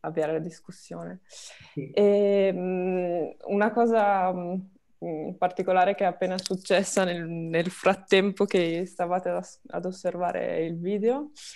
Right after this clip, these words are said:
Speaker 1: si sono creati dieci minuti di silenzio puro anche nella rete isia, nel canale YouTube, e quindi abbiamo in qualche modo omaggiato Cage nello stesso modo.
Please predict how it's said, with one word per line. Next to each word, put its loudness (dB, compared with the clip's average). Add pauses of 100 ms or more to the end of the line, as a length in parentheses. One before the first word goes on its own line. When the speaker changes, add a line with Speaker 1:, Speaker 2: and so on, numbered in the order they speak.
(160)
Speaker 1:
si -6
sono -2
creati 0
dieci -2
minuti -4
di -4
silenzio -2
puro 2
anche -2
nella -6
rete -4
isia, -4 (680)
nel -2
canale -2
YouTube, -2
e 0
quindi 0
abbiamo 0
in -2
qualche 2
modo -4 (160)
omaggiato -2
Cage -8
nello -14
stesso -18
modo. -16